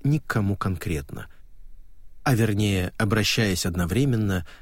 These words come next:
к талии женщины, принёсшей им канапе, и к ухмылке хозяина. И тут его взгляд упал на стоящий у ножки стула чемоданчик с комплектом для трик-трака. Он откусил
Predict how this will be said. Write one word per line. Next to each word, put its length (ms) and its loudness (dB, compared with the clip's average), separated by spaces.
к 80 -10
талии 480 2
женщины, 640 2
принёсшей 600 4
им 220 4
канапе, 540 2
и 80 4
к 100 -2
ухмылке 560 2
хозяина. 560 -4
И 100 2
тут 220 0
его 180 4
взгляд 460 2
упал 420 2
на 120 4
стоящий 800 2
у 100 0
ножки 440 0
стула 480 0
чемоданчик 680 0
с 60 -6
комплектом 680 -2
для 400 -2
трик-трака. 600 -6
Он 240 4
откусил 600 2